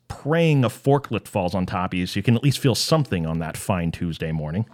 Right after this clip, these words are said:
Simone Weil wasn't ever gonna be one of the ones that sat safe on the sidelines reading firsthand accounts of other people, just assuming she knew what was going on. She needed to feel this stuff for herself. And to her, it's like,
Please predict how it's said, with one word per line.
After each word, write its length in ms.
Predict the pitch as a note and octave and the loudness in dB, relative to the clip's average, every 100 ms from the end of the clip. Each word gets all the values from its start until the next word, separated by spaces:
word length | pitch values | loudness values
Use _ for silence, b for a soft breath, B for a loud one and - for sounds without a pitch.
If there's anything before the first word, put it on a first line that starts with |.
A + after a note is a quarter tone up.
| b b b b b - | b b b b b -4
Simone 380 | - D#3+ G#3 | 4 6 6
Weil 240 | D#3+ D#3+ D#3 | 6 6 6
wasn't 300 | C3+ C#3 - | 6 4 2
ever 200 | B2+ E3 | 2 4
gonna 160 | D#3+ | 6
be 100 | C#3 | 6
one 160 | B2+ C3 | 6 6
of 60 | A#2 | 4
the 60 | |
ones 340 | G#2+ G#2 A2 - | 4 4 4 2
that 100 | - | -4
sat 380 | - A#2+ A#2+ | -2 -2 -2
safe 260 | - A2+ G#2+ | -2 -2 2
on 120 | G#2+ | 2
the 80 | G#2 | 2
sidelines 600 | - G2 F#2+ F#2+ F#2+ F#2 | 2 0 0 2 2 2
reading 320 | F2+ A2+ A2+ | 2 4 4
firsthand 480 | G#2 G2 G2+ - F#2+ | 2 0 -2 -2 -2
accounts 400 | F2 - G2 F#2 | -2 -4 -4 -4
of 100 | F#2 | -4
other 200 | G#2 G#2 | -2 -2
people, 440 | F2+ A#2 G#2 F2 - B | -2 -2 -2 -4 -6 B
just 180 | C3+ - | -12 -8
assuming 460 | C3 - D3 C#3 B2 | -6 0 4 6 4
she 180 | - | 4
knew 220 | A#2+ B2+ A2+ | 4 6 4
what 160 | F#2+ | 0
was 120 | G#2 | -4
going 300 | - G2 F#2+ | -2 0 2
on. 260 | G2 F#2+ - - b b b b - | 2 0 -4 -14 b b b b -4
She 160 | - | 2
needed 200 | F3+ G3 | 4 4
to 60 | F3+ | 0
feel 340 | - E3+ F3 | -2 2 4
this 180 | D#3+ D#3 | 4 0
stuff 260 | - C#3+ - | 0 -2 -2
for 100 | B2 | -4
herself. 600 | A#2+ - B2+ F#2+ - _ b b b | -4 -4 -4 -4 -6 _ b b b
And 120 | - | 2
to 60 | D3+ | 2
her, 180 | C#3 F#3 | 4 2
it's 120 | - | 4
like, 220 | D#3+ D3+ | 2 0